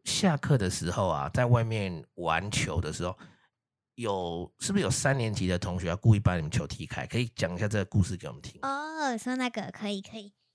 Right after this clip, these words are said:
Speaker 2: 就是，就是有一个人，我们在玩球的时候，那好像三年级，他就觉得自己很伟大哦，他就故意把我们球抢走，然后不给我们球，然后钟声打的时候，他也没办法，他也不给我们球，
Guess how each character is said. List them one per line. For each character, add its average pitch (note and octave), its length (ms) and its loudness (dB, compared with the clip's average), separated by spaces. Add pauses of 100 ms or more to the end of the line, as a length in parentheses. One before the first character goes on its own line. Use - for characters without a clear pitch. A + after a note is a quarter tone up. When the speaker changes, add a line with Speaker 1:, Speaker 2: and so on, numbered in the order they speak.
(100)
Speaker 2:
就 D4+ 80 -10
是， D#4+ 400 2 (1200)
就 D#4 120 4
是 E4 160 6
有 F#3+ 180 6
一 E3 60 4
个 F3+ 160 4
人， A#2+ 440 0 (300)
我 - 80 -6
们 F3+ 140 0
在 C4 160 6
玩 F3 200 4
球 - 160 -4
的 C#3 140 0
时 G3+ 140 -4
候， D#3 80 2
那 D4+ 240 6
好 A3+ 60 4
像 B3 140 2
三 A#3+ 200 0
年 D3 240 -4
级， - 160 -6
他 A#3+ 100 2
就 C#4 140 4
觉 A3 240 0
得 F#3+ 80 2
自 A3+ 120 -6
己 G3+ 200 -4
很 G3 100 -4 (160)
伟 F#3+ 240 2 (100)
大 B2 180 0
哦， - 160 -8 (240)
他 C4 100 0
就 C#4 80 -2
故 C4+ 160 4
意 B3+ 40 0
把 A3 180 6
我 G3 40 4
们 C#3+ 120 -6
球 A2 180 -6
抢 - 260 -2 (120)
走， - 180 -2
然 E3+ 80 6
后 A#3+ 100 8
不 A#3+ 80 0
给 G#3+ 140 4
我 A2+ 60 2
们 G#2 180 -6
球， - 240 -4 (380)
然 C#3 120 4
后 C4+ 160 8 (180)
钟 C4 200 6
声 C4 220 6
打 G#2+ 200 4
的 G3 80 2
时 G#3 120 4
候， G#3 100 8 (380)
他 F4 120 6
也 D4+ 100 4
没 G3 200 0
办 B3 220 6
法， F3+ 280 4 (460)
他 C4 120 2
也 B3+ 100 4
不 A#3 120 -2
给 A#3 160 8
我 G#3+ 60 6
们 E3 140 -2
球， - 180 -4